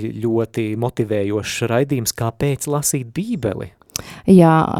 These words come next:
Speaker 2: atceros, ka es pievienojos tad, ā, jau ran-,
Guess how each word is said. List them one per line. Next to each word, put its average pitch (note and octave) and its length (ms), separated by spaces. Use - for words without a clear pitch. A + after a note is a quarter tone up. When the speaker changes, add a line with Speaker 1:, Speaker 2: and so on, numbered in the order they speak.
Speaker 2:
atceros, G3 580
ka F3 340
es G3+ 300
pievienojos E3 840
tad, E3+ 280
ā, D#3+ 360
jau D#3+ 340
ran-, F3+ 360